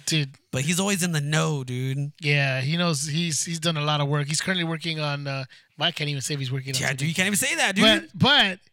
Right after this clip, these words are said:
Speaker 1: he, um, he has a, a, um, like, a club for artists. It's called the Artisan Social Club. And this Saturday, October nineteenth,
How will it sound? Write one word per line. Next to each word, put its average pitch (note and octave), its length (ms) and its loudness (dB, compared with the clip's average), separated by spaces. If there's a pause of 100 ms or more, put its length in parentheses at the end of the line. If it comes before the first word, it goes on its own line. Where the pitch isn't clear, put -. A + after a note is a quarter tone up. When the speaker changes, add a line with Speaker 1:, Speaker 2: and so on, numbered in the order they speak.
(120)
Speaker 1:
he, A3 440 0
um, D#3+ 300 2
he F#3 280 0
has A3+ 200 0
a, D#3+ 240 0 (400)
a, E3 500 2
um, C#3 560 -6 (760)
like, F3+ 180 -4
a D#3+ 260 -2 (200)
club F#3 240 -2
for G3 160 -4
artists. G3 380 -2
It's E3+ 100 -6
called E3+ 160 -4
the D#3 120 -6
Artisan F3 380 -2
Social F3 360 -4
Club. C#4 300 -4 (440)
And F3 360 2
this A#3+ 180 0
Saturday, A#3 500 0
October G3 400 -4
nineteenth, G#3 720 -4